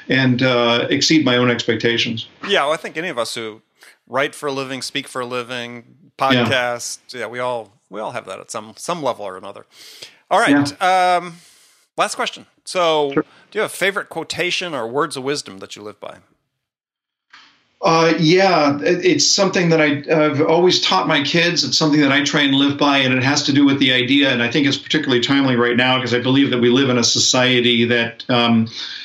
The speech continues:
Speaker 1: it, it really thinks very little about consequences. And so the, the, the quotation is, and I, I, I, I'm gonna cite it to Howard Hendricks, but I'm not sure about that.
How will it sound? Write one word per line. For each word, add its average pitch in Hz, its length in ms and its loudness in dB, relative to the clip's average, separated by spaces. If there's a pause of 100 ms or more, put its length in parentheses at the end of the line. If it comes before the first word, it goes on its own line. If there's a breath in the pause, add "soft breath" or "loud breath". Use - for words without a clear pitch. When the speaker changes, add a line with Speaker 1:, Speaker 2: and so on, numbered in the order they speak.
(120)
Speaker 1:
it, 156 360 0
it 156 80 4
really 160 280 4
thinks 143 460 2 (120)
very 143 680 2 (880)
little 143 340 4
about 123 300 0
consequences. 120 760 0
And 131 220 2 (240 loud breath)
so 147 180 2
the, 139 240 0
the, 143 220 2
the 143 220 0
quotation 170 680 2
is, 139 420 2
and 127 140 0
I, 127 140 0 (100)
I, 123 280 -2
I, 135 260 -2 (100)
I'm 143 140 2
gonna 247 160 2
cite 196 380 2
it 180 160 -2
to 151 260 4
Howard 151 320 2
Hendricks, 143 300 2
but 139 100 0
I'm 135 80 0
not 165 240 0
sure 151 320 2
about 113 240 0
that. 113 240 0